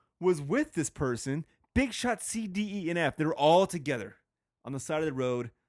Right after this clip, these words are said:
doing fucking something. I don't know what they were doing." And up they see, here comes a vehicle speeding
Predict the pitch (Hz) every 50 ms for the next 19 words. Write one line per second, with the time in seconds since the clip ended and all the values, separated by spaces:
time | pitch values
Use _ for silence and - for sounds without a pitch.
0 | _ _ _ _ _ _ _ _ _ - 165 131 - 208 226 233 220 180 - -
1 | - - - 208 214 - - 147 127 - - - 165 160 143 - 135 120 131 156
2 | 175 175 165 147 - - 135 123 110 110 98 98 104 _ _ _ _ _ _ _
3 | _ _ _ _ _ _ - - 143 147 143 - - 156 202 240 233 - - -
4 | 190 208 - - - 185 185 170 185 196 185 - - 175 185 196 196 180 202 165
5 | 151 185 208 220 208 - 175 147 - - - - _ - 147 156 175 185 196 185
6 | 196 190 190 190 196